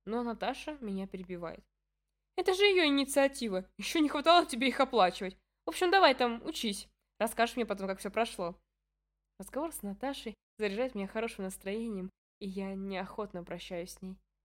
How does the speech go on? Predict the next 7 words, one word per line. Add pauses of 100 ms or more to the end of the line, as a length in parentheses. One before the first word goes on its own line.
(540)
«Я
так
по
тебе
скучаю». (600)
«Я
тоже»,